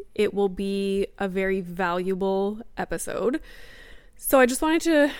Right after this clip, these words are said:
shoot that out there in case anyone was hoping for an episode on trauma or birth trauma. So that is coming up. Um, somebody asked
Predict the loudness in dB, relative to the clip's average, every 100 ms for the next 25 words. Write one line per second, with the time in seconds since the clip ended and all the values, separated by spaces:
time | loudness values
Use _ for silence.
0 | -12 -8 -4 -2 4 6 6 4 2 2
1 | 2 2 2 2 2 4 4 2 0 -4
2 | -10 -2 4 4 4 0 -4 -8 -14 -20
3 | -18 -2 4 6 6 4 2 2 2 -2
4 | 0 2 2 0 -4 2 4 6 6 4
5 | 2 0 -2 -2 -2 0 0 -2 -2 -2
6 | -2 -4 -6 -2 2 2 2 -10 -20 -18
7 | -20 -20 -20 -20 -18 -16 -2 6 8 8
8 | 6 2 -2 -12 -10 -2 2 4 2 0
9 | 2 4 6 4 2 -2 -6